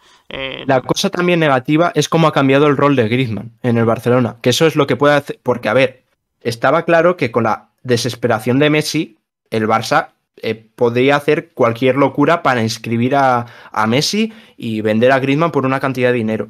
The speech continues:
Speaker 2: Si os fijáis en la campaña de, de publicidad del Barcelona con las equipaciones o vais a una tienda del Barcelona, la principal imagen es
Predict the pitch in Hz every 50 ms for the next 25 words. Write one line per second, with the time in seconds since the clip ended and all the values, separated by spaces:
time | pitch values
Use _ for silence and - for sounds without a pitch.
0 | - - - - _ _ - - 139 135 123 - 127 113 147 151 160 - 196 196
1 | 190 180 175 165 160 147 135 123 - _ _ _ _ _ _ _ _ _ _ -
2 | 131 120 117 127 135 143 151 151 147 143 143 139 135 127 135 139 123 120 131 120
3 | 120 117 117 123 123 123 127 127 123 120 117 113 - - 113 123 139 139 123 -
4 | 110 107 107 - 107 117 110 117 110 110 - 139 143 143 139 143 151 - - -
5 | 123 - 110 110 113 123 127 123 120 - 131 131 127 120 - 135 131 123 117 117
6 | 117 117 117 120 - 123 127 135 131 131 151 - - - - _ - - 151 -
7 | - 120 123 120 - 117 113 131 131 143 143 139 139 139 139 - 165 165 165 _
8 | - 127 131 131 - - _